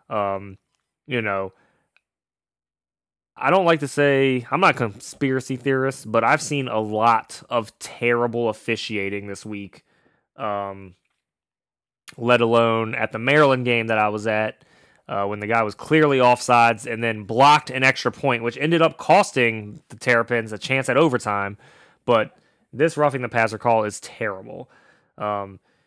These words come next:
you know, a lot of people say roughing the passer is racist. Uh, I actually heard a broadcaster say it's interesting to see how running quarterbacks get treated versus non-mobile quarterbacks.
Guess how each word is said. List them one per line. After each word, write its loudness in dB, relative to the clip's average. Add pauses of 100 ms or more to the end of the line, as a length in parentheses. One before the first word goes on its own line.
(120)
you -8
know, -4
a -4
lot 4
of 0
people -2
say 0
roughing 0
the -6
passer 0
is -8
racist. -4 (260)
Uh, -6
I 4
actually 0
heard 2
a 2
broadcaster 0 (320)
say 0
it's -4
interesting -2 (380)
to -8
see -4
how -2
running 2
quarterbacks 0
get -6
treated -4
versus -6 (380)
non-mobile 2
quarterbacks. -4